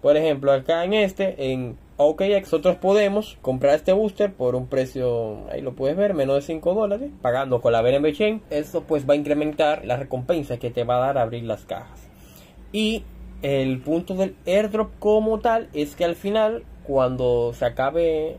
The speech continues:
la época de las, de las cajas, de la recolección,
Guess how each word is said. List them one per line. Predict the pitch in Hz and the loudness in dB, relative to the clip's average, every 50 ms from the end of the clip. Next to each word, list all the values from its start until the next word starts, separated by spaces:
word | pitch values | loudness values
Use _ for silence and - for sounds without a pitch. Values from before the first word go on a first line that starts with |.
| - | -10
la | - 127 123 127 127 139 170 214 | -10 -6 -4 -2 -2 0 -2 -2
época | 214 202 - 180 180 156 | -2 -4 -4 -2 2 2
de | 139 135 | 2 4
las, | 131 127 120 117 117 - - - - - | 2 2 2 0 0 -2 -10 -20 -14 -10
de | 131 123 | -4 -4
las | 123 123 - | -4 -4 0
cajas, | - 202 208 208 208 202 190 | 0 0 0 2 -2 -4 -6
de | 156 127 | -4 -2
la | 139 151 | -2 -2
recolección, | 135 131 123 139 139 143 143 143 - 214 208 214 | -2 -2 -4 -2 -2 -2 -4 -2 -2 0 0 0